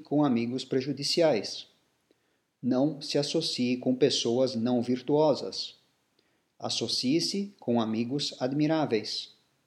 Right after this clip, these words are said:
Associe-se com as pessoas verdadeiras. Amigo, mita, em Pali. Na literatura budista, o conceito de amigo é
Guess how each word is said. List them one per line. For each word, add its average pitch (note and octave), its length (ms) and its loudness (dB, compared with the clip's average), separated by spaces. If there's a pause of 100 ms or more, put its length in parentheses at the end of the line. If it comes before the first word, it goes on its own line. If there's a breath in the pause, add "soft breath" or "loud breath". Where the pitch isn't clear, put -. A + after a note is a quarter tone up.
(420)
Associe-se C#3 920 -4 (160)
com A#2 140 -2
as A2 100 -2
pessoas A2 800 -2
verdadeiras. G#2+ 960 -2 (1500)
Amigo, B2 640 -2 (300)
mita, B2+ 640 -2 (200)
em A2+ 120 -8
Pali. C3 480 -4 (1040)
Na C3 140 0
literatura G3 600 2
budista, A2+ 680 -2 (220)
o B2 80 -8
conceito C#3+ 640 0
de A2 100 -2
amigo A2+ 540 -2 (140)
é C#3 360 2